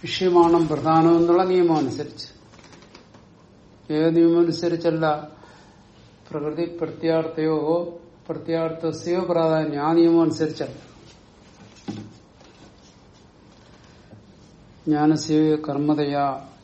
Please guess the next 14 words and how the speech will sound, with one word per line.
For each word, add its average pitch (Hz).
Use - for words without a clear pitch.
ജ്ഞാനം 143
ഇച്ഛയുടെ 151
കർമ്മമായതുകൊണ്ട് 147
ജ്ഞാനത്തിനാണ് 143
പ്രാധാന്യം. 135
പ്രധാന 190
സംബന്ധാച്ച 185
അപ്രധാനാനാം 175
പദാർത്ഥന്തരാണാം. 151
അപ്പോ 170
അപ്രധാനമായ 202
കാര്യങ്ങളെല്ലാം 190
പ്രധാനത്തോടെ 185
അന്വയിക്കണം. 156